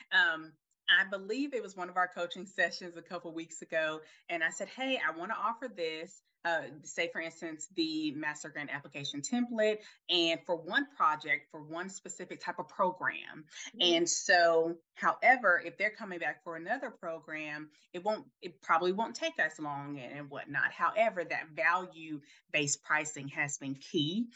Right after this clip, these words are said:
Speaker 1: And so I appreciate you teaching us about that. And
Speaker 2: Mm-hmm.
Speaker 1: so <laughs> one of the things you said,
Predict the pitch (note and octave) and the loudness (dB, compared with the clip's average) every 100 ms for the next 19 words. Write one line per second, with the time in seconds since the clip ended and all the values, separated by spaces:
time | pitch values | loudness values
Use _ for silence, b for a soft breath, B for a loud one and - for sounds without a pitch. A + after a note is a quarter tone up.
0 | B B F3 D#3+ - E3+ D#3 D3+ - C4 | B B 0 0 4 6 6 4 0 0
1 | - E3+ D3+ D3+ C#3+ - F#3 F3 D#3 - | 2 0 0 -10 -10 -8 -4 0 0 2
2 | C#3 - E3+ C3+ D#3+ - A#3 B3 B3+ - | 2 0 -2 0 2 4 6 6 4 0
3 | B B F3+ F#3+ G3+ C4+ - C#4+ C#4 - | B B -2 -2 -4 -4 -2 -4 -4 -8
4 | - A3+ C#4 C4 C4+ A#3 A#3 A3 G#3 - | -6 0 2 2 0 0 0 -2 -8 2
5 | G#3+ G3+ F#3+ F3+ | 4 4 0 -4